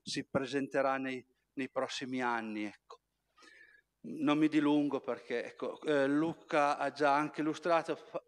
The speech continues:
c'è presente anche questo dato qua, anche del duemila, del millenovecentottantacinque, cinquecentotrentotto millimetri, e l'anno successivo al, allo-, al millenovecentottantaquattro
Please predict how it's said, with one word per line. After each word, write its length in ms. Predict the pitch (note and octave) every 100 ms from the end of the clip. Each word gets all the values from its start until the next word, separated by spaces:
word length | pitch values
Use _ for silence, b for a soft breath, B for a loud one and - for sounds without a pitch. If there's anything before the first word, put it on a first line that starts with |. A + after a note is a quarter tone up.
| _ _
c'è 100 | -
presente 460 | D3 D#3+ E3 F3 F3
anche 240 | E3+ E3+
questo 300 | D#3+ F3 -
dato 300 | E3 D#3+ E3
qua, 220 | D3 F#3 E3+
anche 320 | D3+ D3 D3+
del 180 | D3+ D#3
duemila, 380 | D#3 E3 E3+ D#3+ B B B B B _
del 160 | E3
millenovecentottantacinque, 1700 | E3+ F#3+ F#3+ F#3 E3+ F#3 E3 E3 - E3 D#3+ D#3+ - G3 F#3 D3 D3
cinquecentotrentotto 1080 | B2+ D#3+ B2 - E3+ E3 D#3+ D3+ D#3 D3+ D#3+
millimetri, 720 | D#3 D3+ E3+ F#3 D#3+ C#3 C#3
e 60 | D3
l'anno 840 | D#3 E3 F3 F3 F3+ F#3 F3+ - _ _ _
successivo 720 | - F3+ - E3+ - F#3+ F3
al, 140 | E3 D#3 D#3 D#3+
allo-, 340 | D3 D#3+ D#3 -
al 160 | D#3+
millenovecentottantaquattro 1600 | D#3+ F3+ F#3 F3 F3+ E3+ - F3 E3+ G3 G3 E3 D3+ - E3+ F3